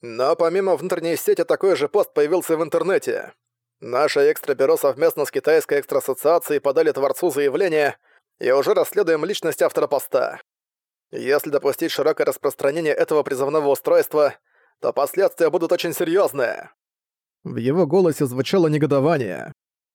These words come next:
В тот момент, когда феномен сверхсубстанции вызвал всеобщую суматоху, кто-то внезапно совершил такой дерзкий поступок.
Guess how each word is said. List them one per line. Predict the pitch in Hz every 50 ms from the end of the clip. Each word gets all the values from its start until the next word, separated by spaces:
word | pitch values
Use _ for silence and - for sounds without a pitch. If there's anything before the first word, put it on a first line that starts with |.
| _ _ _ _ _
В | -
тот | - - 147 160
момент, | 156 147 135 127 135 151 165 156 -
когда | 139 135 123 127
феномен | 120 - 131 139 147 143 135 127
сверхсубстанции | - 131 - 120 - 131 127 - - 139 139 135 120 - 127
вызвал | 117 135 143 131 131 123 117
всеобщую | - - 139 123 - - 135 -
суматоху, | - 135 120 107 - 151 185 - - 151 147 147 127 - _ _ _ _ _ _ _ _
кто-то | - - - - 240 254 - 285
внезапно | 247 233 254 226 131 147 165 165 208 214
совершил | - - 156 127 131 - - 151 160
такой | - 135 120 - 131 175
дерзкий | 202 214 - - - 143 123
поступок. | 131 120 - - 139 - - - - - - -